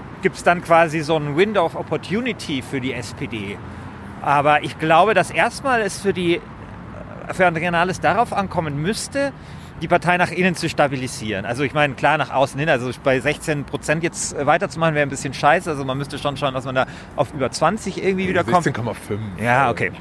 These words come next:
Speaker 1: <laughs> Aber vor allem, glaube ich, müsste sie nach innen arbeiten. Ich meine,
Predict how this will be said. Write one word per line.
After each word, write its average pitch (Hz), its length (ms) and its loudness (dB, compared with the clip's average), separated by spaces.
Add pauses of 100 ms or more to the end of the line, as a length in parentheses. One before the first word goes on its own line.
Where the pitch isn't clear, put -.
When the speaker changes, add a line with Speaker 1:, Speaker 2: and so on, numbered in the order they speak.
(420)
Speaker 1:
<laughs> - 540 -6
Aber 165 160 6
vor - 180 -4
allem, 220 220 2
glaube 247 180 4
ich, 170 40 0
müsste 185 220 -4
sie 165 120 -4
nach 147 220 0
innen 233 220 0
arbeiten. 214 480 2
Ich 147 140 -6
meine, 175 180 2